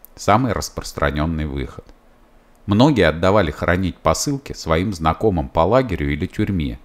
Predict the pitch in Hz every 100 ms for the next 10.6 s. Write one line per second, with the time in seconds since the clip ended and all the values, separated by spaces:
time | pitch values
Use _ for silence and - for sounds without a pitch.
0 | - _ _ _ - 78 85 123 92 -
1 | 69 - - 76 104 87 87 78 80 73
2 | 78 85 80 - 107 - - 82 69 73
3 | 104 - 60 71 73 78 107 - 69 65
4 | 65 65 71 - 82 107 - - 78 -
5 | 82 62 - - - _ _ _ _ _
6 | - - 156 82 78 90 113 87 - 73
7 | 92 76 71 76 69 65 73 73 71 69
8 | 69 67 64 60 - - _ _ _ _
9 | _ _ - 107 - 190 120 82 98 123
10 | 123 - 117 117 -